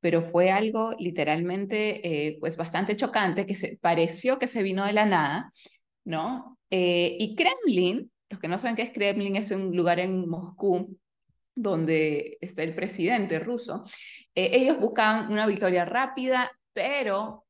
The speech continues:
no fue así, se convirtió en una guerra prolongada,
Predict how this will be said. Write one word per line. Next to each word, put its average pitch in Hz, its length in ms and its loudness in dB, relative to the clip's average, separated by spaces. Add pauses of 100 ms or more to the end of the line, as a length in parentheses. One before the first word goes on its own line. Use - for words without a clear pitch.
(140)
no 170 340 -4
fue 196 180 -4
así, 262 600 -6 (240)
se - 180 -4
convirtió 165 420 2
en 175 60 -2
una 180 140 0
guerra 175 260 -2
prolongada, 226 880 -4